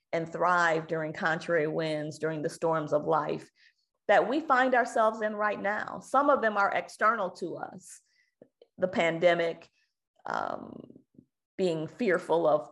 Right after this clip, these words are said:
the gloom of war around us. It could be the structure that you work in and your workplace environment. It could be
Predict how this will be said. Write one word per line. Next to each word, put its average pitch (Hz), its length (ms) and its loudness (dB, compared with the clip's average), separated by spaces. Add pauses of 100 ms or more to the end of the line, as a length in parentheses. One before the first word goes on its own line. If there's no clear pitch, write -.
the 143 380 2
gloom 175 760 -2
of 143 240 0
war 170 560 6
around 165 440 0
us. 160 340 0 (680)
It 170 180 -6
could 170 220 -4
be 160 400 -6
the 139 80 -6
structure 180 600 2
that 170 240 0
you 151 80 -4
work 175 340 2
in 165 260 -4
and 139 120 -6
your 139 100 -2
workplace 160 540 0
environment. 160 800 0
It 156 200 -8
could 180 220 -4
be 156 440 -6